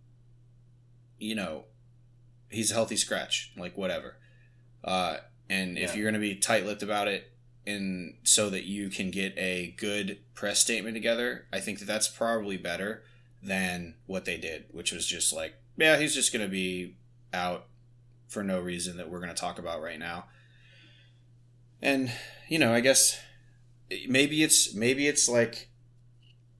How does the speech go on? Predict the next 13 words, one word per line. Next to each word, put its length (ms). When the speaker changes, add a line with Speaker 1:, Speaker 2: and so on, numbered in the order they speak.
Speaker 1:
kind 260
of 180
the 400
old 220
school 300
mentality 800
of, 320
like, 400
the 160
news 280
cycle, 520
right? 320
Because 480